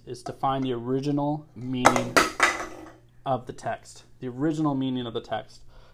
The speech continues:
Uh, so until we know what it meant <laughs> or what it means to the audience to that time, we actually can't apply it to our scripture.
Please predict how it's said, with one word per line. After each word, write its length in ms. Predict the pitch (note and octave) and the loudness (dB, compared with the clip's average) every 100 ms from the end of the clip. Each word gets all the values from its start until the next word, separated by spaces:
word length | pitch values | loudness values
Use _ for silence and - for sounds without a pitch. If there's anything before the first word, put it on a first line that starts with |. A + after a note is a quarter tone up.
| - | -2
Uh, 300 | B2 A#2+ A2+ - - - | 4 6 6 4 -8 -16
so 480 | - B2+ B2 A#2+ - - - - - | 0 2 4 2 -2 -14 -16 -16 -8
until 420 | C#3+ C3 - E3 A3 | -4 -4 4 6 6
we 120 | A#3+ | 2
know 500 | F3+ D3+ D#3 F#3+ - - - - - - - - | 4 6 6 4 0 -12 -14 -14 -14 -14 -14 -14
what 480 | B2 A#2+ C#3+ - - - | -12 2 4 4 -2 -6
it 200 | D#3 C#3+ | -8 -6
meant 540 | B2 B2 D#3 - - - - - - - | -6 -4 -4 -4 -12 -12 -14 -14 -10 -8
<laughs> 360 | - - - | -8 -10 -4
or 100 | C3 | -2
what 280 | A#2 A#2+ D#3 | 0 4 4
it 180 | E3+ - | 4 2
means 480 | C#3+ C#3 G3 B3+ - - - - | 2 2 0 -4 -12 -16 -16 -16
to 520 | - C#3 C3+ C3 B2 - - - - - | -8 -2 2 2 2 -2 -18 -20 -20 -8
the 180 | C3 C#3 | -2 6
audience 640 | B2+ C#3 E3+ A3 - - - | 8 8 4 -2 -10 -16 -12
to 100 | - | -2
that 240 | C3+ B2+ - | 2 2 2
time, 460 | C3 C3 A3+ A#3+ - - - | 0 4 2 0 -8 -14 -10
we 120 | - D3 | 0 2
actually 420 | D3+ - D#3 - - - | 2 0 -2 -2 -8 -2
can't 340 | E3 E3+ E3 - | 4 6 4 0
apply 420 | - - C#3 C#3 | -12 4 6 6
it 140 | C3+ - | 4 0
to 100 | B2+ | -4
our 80 | A#2+ | -4
scripture. 560 | - C3+ - - - | -4 -4 -4 -8 -10